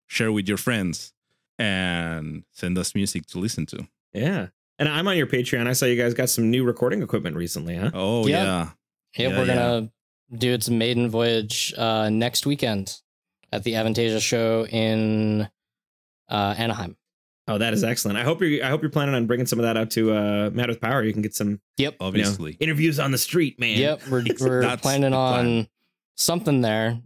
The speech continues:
Speaker 3: and we're hoping maybe, God willing, something out of Prog Power.
Speaker 2: Oh, that'd be fun.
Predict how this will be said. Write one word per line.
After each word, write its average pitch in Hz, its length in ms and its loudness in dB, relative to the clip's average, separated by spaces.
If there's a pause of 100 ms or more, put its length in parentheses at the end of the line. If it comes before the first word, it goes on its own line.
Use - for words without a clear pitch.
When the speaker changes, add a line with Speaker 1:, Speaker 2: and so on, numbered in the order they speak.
(160)
Speaker 3:
and 113 140 0
we're 110 280 0 (120)
hoping 123 760 2 (100)
maybe, 113 760 2 (480)
God 120 240 2
willing, 110 400 2
something 104 640 0
out 104 120 -2
of 98 80 -4
Prog 98 220 -4
Power. 113 260 -6 (760)
Speaker 2:
Oh, 131 160 2
that'd 123 140 2
be 131 80 2
fun. 104 360 2